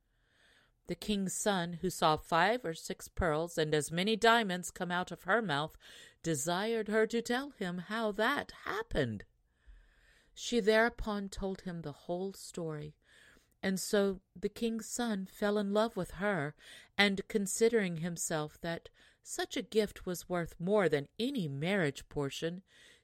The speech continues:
conducted her to the palace of the king his father, and there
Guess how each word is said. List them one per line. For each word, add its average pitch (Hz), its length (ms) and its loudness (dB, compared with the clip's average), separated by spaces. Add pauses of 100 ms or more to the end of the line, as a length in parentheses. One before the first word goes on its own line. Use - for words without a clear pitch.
conducted 196 760 0
her 233 200 2
to 233 160 -6
the 233 120 -4
palace 190 460 -4
of 185 100 -6
the 196 100 -4
king 185 320 -4
his 185 240 -6
father, 139 500 -4 (840)
and 151 180 -2 (120)
there 151 360 2